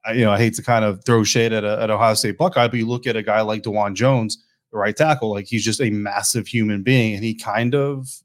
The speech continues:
when you watch him, kind of just says, "I'm a massive dude. Like, I'm just gonna hold the door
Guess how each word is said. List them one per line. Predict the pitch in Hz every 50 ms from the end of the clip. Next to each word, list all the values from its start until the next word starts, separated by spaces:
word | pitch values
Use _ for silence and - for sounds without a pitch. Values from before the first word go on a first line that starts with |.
| _ -
when | 139 139
you | 143 143
watch | 156 170 185 175 - -
him, | 139 135 135 131 131 131 _ _ _ _ _ _
kind | - 139 135
of | 127
just | 131 139 127 -
says, | 175 160 139 127 110 - -
"I'm | 104 107 120 131
a | 135
massive | 135 135 135 143 139 143 156 135 127
dude. | 147 170 160 117 113 - _
Like, | - 117 110 104 104 -
I'm | 104 107
just | 110 110 - -
gonna | 123 123 113
hold | 113 127 135 127
the | 131 135
door | 127 156 160 156 143 135 127 131